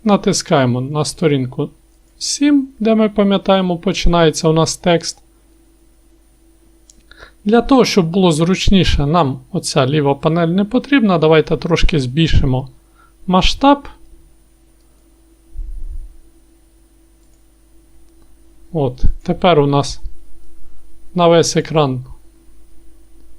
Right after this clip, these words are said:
дві частини. В правій частині у нас є текст, в лівій частині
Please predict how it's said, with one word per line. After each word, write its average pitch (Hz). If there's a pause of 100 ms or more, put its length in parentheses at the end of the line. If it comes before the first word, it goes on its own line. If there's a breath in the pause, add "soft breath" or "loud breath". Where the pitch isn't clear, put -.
(720)
дві 170
частини. 277
В 240
правій 170
частині 147
у 135
нас 135
є 220
текст, -
в 175
лівій 226
частині 175